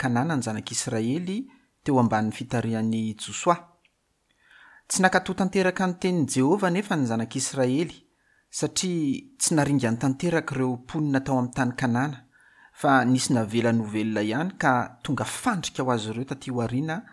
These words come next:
nitarika azy ho any amin'ny fanompoan-tsampy. Taorian'i Josoa, dia nifandimby nitarika ny zanak'Israely ireo antsoina hoe mpitsara.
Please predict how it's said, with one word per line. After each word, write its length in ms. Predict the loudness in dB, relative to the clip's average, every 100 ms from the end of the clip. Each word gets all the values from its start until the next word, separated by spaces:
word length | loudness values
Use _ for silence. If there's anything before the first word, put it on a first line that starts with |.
| -20 _ -6
nitarika 640 | -4 0 -2 -2 -2 -2
azy 260 | 0 -4 -8 _ _ -6
ho 80 | 0
any 140 | 2
amin'ny 340 | 2 0 -2 -4
fanompoan-tsampy. 880 | -4 -6 -6 -12 -8 -6 -6 -10 -20 _ _ _ _ _ _ _ _ _ _ _ _ _ _ _ _ _ 0
Taorian'i 480 | 4 6 6 4 2
Josoa, 320 | -4 -2 -4 -4 _ _ _ _ _ _
dia 500 | 2 4 6 4 2
nifandimby 540 | 0 0 2 0 2 0
nitarika 460 | 0 2 0 2
ny 60 | 2
zanak'Israely 960 | 2 -2 -2 -2 2 2 2 0 -2 -12 -18 -8
ireo 380 | -2 0 2 2
antsoina 280 | 2 2 0
hoe 140 | 0
mpitsara. 480 | -2 -2 0 -4